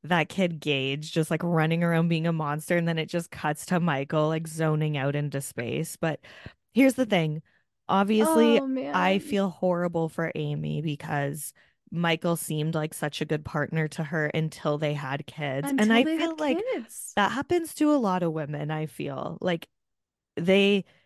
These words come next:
Speaker 1: they are in these, like, great relationships, and then, like, the man cannot handle,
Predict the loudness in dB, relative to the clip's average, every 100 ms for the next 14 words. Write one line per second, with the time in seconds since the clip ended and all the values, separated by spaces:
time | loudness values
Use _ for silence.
0 | _ -2 0 2 2 0 0 0 -2 -4
1 | -4 -6 -4 -2 0 0 0 0 0 -2
2 | -2 0 0 0 -2 0 0 -2 -2 -2
3 | 0 0 0 0 -2 0 0 0 -2 -6
4 | -6 -4 -2 -2 -2 -4